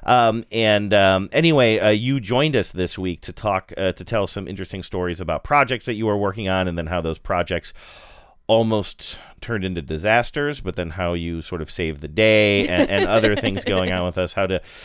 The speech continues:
how to, uh, deal with minor flooding in the basement, whatever. It was an actual delightful show. Thank you again for doing that. And you can check that out. Look for Spotless Pod.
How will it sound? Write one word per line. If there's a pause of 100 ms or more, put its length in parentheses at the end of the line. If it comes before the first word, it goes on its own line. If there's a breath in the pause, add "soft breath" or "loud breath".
(220 loud breath)
how
to,
uh, (140)
deal
with
minor
flooding
in
the
basement,
whatever.
It
was
an
actual
delightful
show.
Thank
you
again
for
doing
that.
And
you
can
check
that
out.
Look
for
Spotless
Pod.